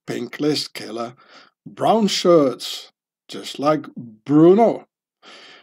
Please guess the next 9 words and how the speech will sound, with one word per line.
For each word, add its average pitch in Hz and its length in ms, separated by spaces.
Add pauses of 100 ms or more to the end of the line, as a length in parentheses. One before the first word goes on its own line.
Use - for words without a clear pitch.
(160)
We 147 160
all 226 380
recognize 175 1300
the 117 100
same 156 560 (160)
Nazi 135 720
hot - 560
pants, 107 600 (100)
right? 147 580